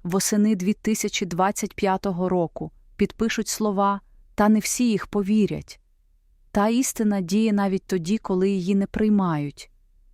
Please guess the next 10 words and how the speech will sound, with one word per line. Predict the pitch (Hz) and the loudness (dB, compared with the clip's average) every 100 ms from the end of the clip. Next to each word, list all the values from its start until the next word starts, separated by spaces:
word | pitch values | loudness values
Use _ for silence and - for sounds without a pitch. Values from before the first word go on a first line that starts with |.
| _ - | _ -6
Я | 175 226 | 0 2
відчула | 220 208 - 220 202 | 2 -2 -2 0 2
мурах. | 202 202 190 185 143 - - _ - _ _ | 4 4 2 2 0 -6 -18 _ -20 _ _
Він | 180 214 | 0 2
говорив | 208 208 208 214 214 | 2 0 0 0 2
не | 202 | 2
лише | 202 196 - 277 | 2 0 0 0
про | - | -2
кінець | 226 202 180 170 - | -2 0 0 -2 -4
війни, | 175 175 175 156 147 | -2 0 0 -2 -6